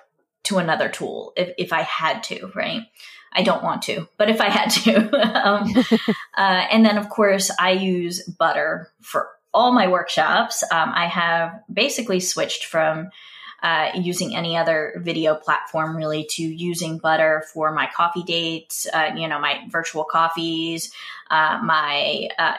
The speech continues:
Speaker 1: intro calls with clients, everything I use Butter for to kind of get them used to it before we even go into a virtual workshop. Um, now, I also have started doing more in-person workshops,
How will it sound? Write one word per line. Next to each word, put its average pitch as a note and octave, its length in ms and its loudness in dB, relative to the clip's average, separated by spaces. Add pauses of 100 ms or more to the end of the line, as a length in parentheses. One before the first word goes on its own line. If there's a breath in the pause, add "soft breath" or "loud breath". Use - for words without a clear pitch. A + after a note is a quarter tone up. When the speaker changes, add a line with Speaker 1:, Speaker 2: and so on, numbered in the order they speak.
Speaker 1:
intro F#3 280 0
calls E3 560 4
with E3 140 -4
clients, E3 600 -2
everything F#3+ 960 -4
I E3+ 220 2
use E3 320 -6
Butter D#3 400 0
for D#3 120 -2
to D#3+ 60 -8
kind E3+ 220 -8
of E3 80 -10
get - 300 -8
them E3 320 -2
used G#3+ 320 0
to E3 100 -4
it D3+ 140 -6
before F3+ 300 -4
we F#3 120 0
even D#3+ 340 -6
go D#3 500 2 (520 loud breath)
into E3+ 540 -2
a D#3+ 100 2
virtual D3+ 460 -2
workshop. - 540 -4 (440 loud breath)
Um, E3 640 0 (220)
now, F#3 220 2
I F3+ 160 0
also B3 300 2
have G#3+ 120 2
started F#3 320 0
doing E3 280 -4
more D#3+ 180 0
in-person F#3+ 560 -2
workshops, - 760 -6